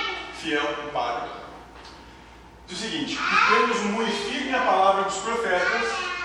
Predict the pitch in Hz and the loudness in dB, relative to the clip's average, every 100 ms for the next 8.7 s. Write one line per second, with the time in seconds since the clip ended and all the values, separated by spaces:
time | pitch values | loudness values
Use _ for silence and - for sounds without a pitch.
0 | 349 - - - 226 214 220 220 220 277 | -6 -6 -4 0 4 6 6 4 2 0
1 | 214 214 - 202 - 226 214 - - 196 | 2 2 2 0 0 -2 -4 -2 0 2
2 | - - 190 165 - - - - - - | 2 0 0 0 -2 -6 -8 -12 -14 -16
3 | - - - - - - 277 311 285 254 | -16 -14 -14 -14 -10 -2 2 2 4 2
4 | 247 226 214 202 - - - 262 247 233 | 4 4 4 2 -2 -2 -2 2 4 4
5 | 208 202 - - - 226 220 220 247 233 | 2 4 4 6 4 2 2 2 2 2
6 | - 190 311 370 349 - - 381 381 - | 0 0 0 -2 -2 -4 0 2 2 2
7 | - - 403 202 185 - 208 208 - 226 | 0 0 0 2 4 4 4 2 0 2
8 | 220 233 214 185 185 233 247 | 4 4 2 2 0 0 -2